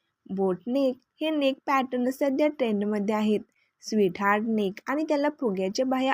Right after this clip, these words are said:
असा लुकही तुम्ही डिझायनर साडीवर कॅरी करू शकता. बहुतेक वेळा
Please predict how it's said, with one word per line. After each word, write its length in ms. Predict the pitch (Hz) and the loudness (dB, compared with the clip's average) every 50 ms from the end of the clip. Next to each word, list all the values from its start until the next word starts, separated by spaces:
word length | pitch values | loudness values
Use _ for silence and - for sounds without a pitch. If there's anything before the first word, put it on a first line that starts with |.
| - - | -2 -2
असा 240 | 233 220 220 233 233 | -6 -6 -4 -4 -4
लुकही 400 | 247 262 262 - - - - 285 285 - | -4 -4 -6 -8 -10 -8 -8 -8 -4 -4
तुम्ही 260 | 302 285 277 269 277 | -4 -2 -2 -2 -2
डिझायनर 540 | 262 262 269 233 202 - 214 208 208 220 262 | 0 0 0 -2 0 0 -2 0 0 0 -2
साडीवर 400 | 262 - 269 233 208 202 226 262 269 - | -2 -2 -2 0 0 0 0 0 -2 -2
कॅरी 200 | 294 240 214 214 | -2 0 0 -2
करू 260 | 214 - 214 202 208 | -2 -2 -2 -2 -2
शकता. 440 | 208 - 220 214 - _ - 214 208 - - _ - - | -2 -2 -4 -6 -6 _ -4 -4 -4 -4 -6 _ 2 4
बहुतेक 520 | 269 269 294 311 302 - 339 330 330 370 | 4 4 4 2 2 2 0 0 0 2
वेळा 240 | 339 277 254 254 | 2 4 4 4